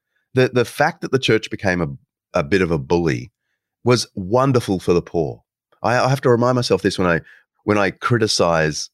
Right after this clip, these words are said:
Ambrose of Milan as a, as a bully. I mean, he was a former senator, then became bishop, and he just continued to act like a senator. Um, but he was so pro-poor that the,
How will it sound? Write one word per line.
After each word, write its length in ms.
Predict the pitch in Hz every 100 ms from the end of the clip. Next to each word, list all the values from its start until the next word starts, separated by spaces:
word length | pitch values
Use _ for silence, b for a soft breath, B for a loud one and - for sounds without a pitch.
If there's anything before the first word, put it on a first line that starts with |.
| _
Ambrose 460 | 92 92 101 95 92
of 120 | 85
Milan 340 | 71 65 60 64
as 120 | 67
a, 120 | 73 -
as 100 | 73
a 60 |
bully. 500 | 67 78 95 71 87 - _ _ -
I 40 |
mean, 100 | 92
he 120 | 104
was 400 | 82 76 92 92 -
a 60 |
former 300 | - 82 73
senator, 500 | 67 - 85 87 - - _ _
then 180 | 92 82
became 340 | 82 71 67
bishop, 320 | - - - _ _ _
and 80 |
he 60 | 87
just 300 | 85 80 _
continued 420 | - 85 95 80
to 140 | - -
act 180 | -
like 160 | 71 -
a 40 |
senator. 420 | - 76 85 - - B B B B B
Um, 400 | 101 95 92 92 _ _ _
but 300 | 202 95 - _ _
he 120 | - 185
was 180 | 165
so 340 | - - 190 147
pro-poor 800 | - 123 101 76 117 101 62 - _ _ _
that 180 | 131 -
the, 260 | 120 117